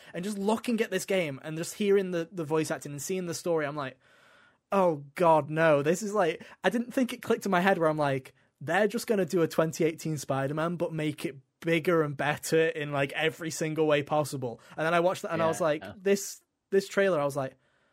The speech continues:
Speaker 1: "Oh no, they're making a Spider-Man sequel that's gonna be bigger and better in every way possible." Like, no! It looks so good. Like, I'm genuinely so excited for this video game. It's unreal.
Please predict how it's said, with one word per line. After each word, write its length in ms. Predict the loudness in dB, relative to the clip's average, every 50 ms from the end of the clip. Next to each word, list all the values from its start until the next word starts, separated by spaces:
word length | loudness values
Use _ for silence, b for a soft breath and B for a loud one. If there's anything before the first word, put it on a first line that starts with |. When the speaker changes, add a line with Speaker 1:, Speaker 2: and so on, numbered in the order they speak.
| _ _ _ _ -14
Speaker 1:
"Oh 140 | -10 -10 -8
no, 200 | -8 -6 -6 -6
they're 100 | -6 -6
making 340 | -8 -8 -8 -10 -12 -14
a 60 | -14 -14
Spider-Man 640 | -12 -10 -8 -6 -6 -6 -6 -6 -10 -10 -10 -10
sequel 400 | -10 -10 -10 -12 -8 -8 -8 -8
that's 160 | -6 -10 -12 -10
gonna 200 | -8 -8 -8 -8
be 120 | -8 -8
bigger 320 | -4 0 0 0 2 0 2 2
and 160 | 4 4 4 4
better 420 | 4 4 4 0 0 2 2 4
in 80 | 4 6
every 360 | 6 6 6 4 0 0 0
way 180 | 2 2 0 0
possible." 720 | 0 2 6 6 6 6 4 -2 -6 -6 -4 -4 -4 -2 -2
Like, 240 | -2 -4 -4 -6
no! 500 | -4 -2 0 2 4 4 4 4 2 -4 B B B B B B B B -10
It 140 | -8 -6 -6
looks 200 | -6 -6 -6 -4
so 200 | -2 -2 -2 0
good. 360 | 2 2 2 2 0 -2 -6 -10
Like, 220 | -8 -6 -4 -2
I'm 180 | 0 0 0 0
genuinely 460 | 0 0 0 2 0 -2 -2 -2 -4
so 260 | -4 0 2 2 2
excited 520 | 2 0 -2 -2 0 0 0 0 0 -2 -4
for 60 | -4
this 120 | -4 -4 -2
video 320 | -2 0 0 0 -2 -2
game. 240 | -4 -4 -6 -8 -10
It's 160 | -14 -14 -12
unreal. 600 | -10 -8 -6 -4 -2 -2 -2 -2 -2 -6 -10 -16